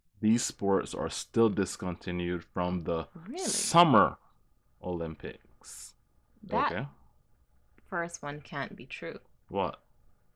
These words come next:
Speaker 2: All of these are discontinued, that's what you're saying?
Speaker 1: Yes.
Speaker 2: Okay, so read them. Let's not even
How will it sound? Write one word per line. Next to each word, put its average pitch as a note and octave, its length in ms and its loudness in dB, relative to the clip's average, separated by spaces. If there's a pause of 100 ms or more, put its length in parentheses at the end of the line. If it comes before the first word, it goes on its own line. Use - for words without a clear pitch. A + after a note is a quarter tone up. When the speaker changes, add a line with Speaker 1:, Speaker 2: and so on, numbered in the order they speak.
(840)
Speaker 2:
All G#3 240 2
of F3+ 120 -2
these F3+ 220 -2
are E3+ 80 -2
discontinued, D#3+ 680 -8
that's D#3 120 -6
what D3 60 -6
you're D3 100 -6
saying? E3+ 380 -8 (200)
Speaker 1:
Yes. - 1080 -8 (320)
Speaker 2:
Okay, G3+ 240 -4
so G3 200 -6
read G3 340 -2
them. - 320 -6 (400)
Let's G3+ 300 -2
not G3 240 2
even E3+ 720 -4